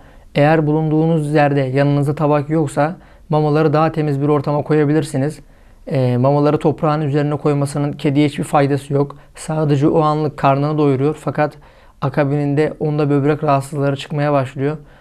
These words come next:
Bu yüzden besleme bölgesine gitmeden önce yeterli miktarda karton tabak almayı ihmal etmeyin. Besleme bölgesine gitmeden önce çantamızın içerisine tıbbi bakım malzemelerini koymalıyız.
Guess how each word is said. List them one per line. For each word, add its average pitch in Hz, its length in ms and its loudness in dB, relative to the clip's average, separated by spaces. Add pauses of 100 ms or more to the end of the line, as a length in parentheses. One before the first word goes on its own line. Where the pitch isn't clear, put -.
(240)
Bu 185 80 4
yüzden 156 420 0
besleme 147 380 -4
bölgesine 143 440 -2
gitmeden 139 420 -2
önce 127 300 -2 (280)
yeterli 143 400 0
miktarda 147 640 -2 (220)
karton 143 340 -2
tabak 139 300 0
almayı 139 280 0
ihmal 139 300 0
etmeyin. 131 360 -4 (760)
Besleme 160 360 6
bölgesine 160 400 6
gitmeden 151 420 6
önce 135 200 4
çantamızın 147 560 2
içerisine 143 420 0
tıbbi 147 400 2
bakım 151 220 2
malzemelerini 139 680 2
koymalıyız. 131 600 0